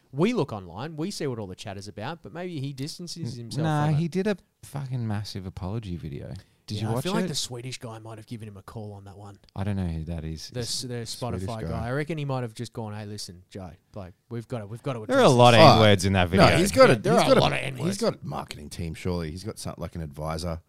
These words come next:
Speaker 3: With that much money, you'd, you'd definitely have one, right?
Speaker 1: I'm not sure. I don't
Speaker 3: I think you'd have one.
Speaker 2: No, he'd a hundred percent. He would be, like, this, f-, this everyman facade that he's created, you know, the hunting,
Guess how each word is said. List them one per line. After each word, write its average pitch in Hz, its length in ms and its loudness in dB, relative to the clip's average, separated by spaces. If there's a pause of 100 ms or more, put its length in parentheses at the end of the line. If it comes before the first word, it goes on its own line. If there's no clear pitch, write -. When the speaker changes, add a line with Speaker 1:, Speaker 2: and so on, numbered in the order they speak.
(300)
Speaker 3:
With 139 80 -4
that 190 100 0
much - 200 -6
money, 85 180 -2
you'd, 85 320 -6
you'd 131 180 -8 (200)
definitely - 300 -4
have 71 140 -8
one, 57 140 -10
right? 60 220 -8 (180)
Speaker 1:
I'm 202 100 -16
not 285 160 -16
sure. 151 560 -10 (140)
I 196 60 -10
don't 302 240 -8
Speaker 3:
I 202 120 0
think 90 220 -8
you'd - 80 -16
have 80 160 -14
one. - 240 -14
Speaker 2:
No, 90 180 -2
he'd 113 220 2
a - 220 -10
hundred 101 480 -8
percent. - 340 -10 (160)
He 160 160 -2
would 220 240 -6
be, 151 420 2 (240)
like, 120 220 -6 (160)
this, 120 400 -6
f-, - 340 -18
this - 280 -6 (540)
everyman 117 680 -2
facade 82 680 -2
that 82 140 -4
he's 80 160 -4
created, 80 640 -6 (240)
you - 80 -10
know, 82 60 -4
the 85 80 -6
hunting, 90 800 -2